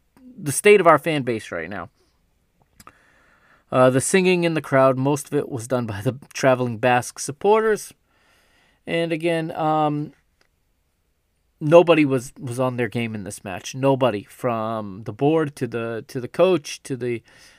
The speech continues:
the players to the fans. Nobody was on their game in this one, and everybody can share the blame.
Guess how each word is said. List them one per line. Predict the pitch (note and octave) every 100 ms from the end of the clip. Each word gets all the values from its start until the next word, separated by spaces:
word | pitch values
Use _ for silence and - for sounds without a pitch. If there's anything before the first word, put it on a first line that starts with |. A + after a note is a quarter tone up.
| _
the | -
players | - F#3 F#3 F3+ C#3+
to | -
the | D3
fans. | C#3+ B2 G#2+ G2
Nobody | C3+ C3+ C#3+ C#3+ C3+
was | B2 A#2
on | A#2 A2+
their | A2
game | G2+ G#2+ G#2
in | G#2
this | G#2 -
one, | A#2 G#2+ _ - _ _
and | A2+ A2 G#2+
everybody | B2+ B2+ B2+ A#2+ A#2 A2 - -
can | B2 A2+ G#2 -
share | - - A#2+ A2+
the | G#2+
blame. | A2 A2 G#2+ G#2